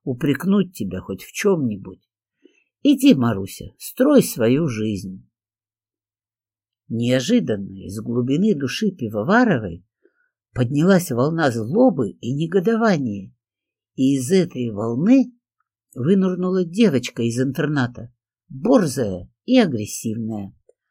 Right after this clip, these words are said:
«А вот это ты не хочешь?» Она сунула мужу под нос сложенную из трех пальцев фигу. «Лежишь, как мямля, жалеешь себя, тряпка! Мамаша с папашей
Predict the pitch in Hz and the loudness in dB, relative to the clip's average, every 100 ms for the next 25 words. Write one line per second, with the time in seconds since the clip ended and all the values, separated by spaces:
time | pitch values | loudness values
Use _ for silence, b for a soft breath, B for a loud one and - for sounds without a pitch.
0 | _ _ _ _ - 160 240 277 302 240 | _ _ _ _ 2 6 6 6 4 4
1 | 147 - 101 104 123 - 330 269 170 - | 4 -2 -4 -4 -2 2 2 4 2 0
2 | - _ _ _ 127 117 - - 185 139 | -12 _ _ _ -8 -6 -8 -4 -2 0
3 | 123 113 180 247 170 - 120 156 226 233 | -2 -2 0 0 0 -2 -4 0 0 0
4 | - _ _ _ - 190 185 156 143 127 | -8 _ _ _ 0 4 4 4 0 0
5 | - 175 165 - 180 170 - 131 - - | 0 -2 -2 -2 -2 -2 -6 -10 -6 -2
6 | 147 123 90 _ _ b b b 113 180 | -2 -2 -8 _ _ b b b 0 6
7 | 254 233 254 220 - - 156 - 165 196 | 8 8 6 4 2 -2 -4 -2 -2 0
8 | 139 127 101 101 120 190 208 170 120 - | 0 -2 -4 -4 0 2 4 4 2 -2
9 | - 120 110 - - 226 196 - - 101 | -10 -10 -10 -10 2 4 4 2 -10 -12
10 | _ _ _ _ _ _ 123 156 170 170 | _ _ _ _ _ _ 0 2 2 0
11 | 123 - 117 247 240 - 113 | -6 -4 -2 2 2 0 -6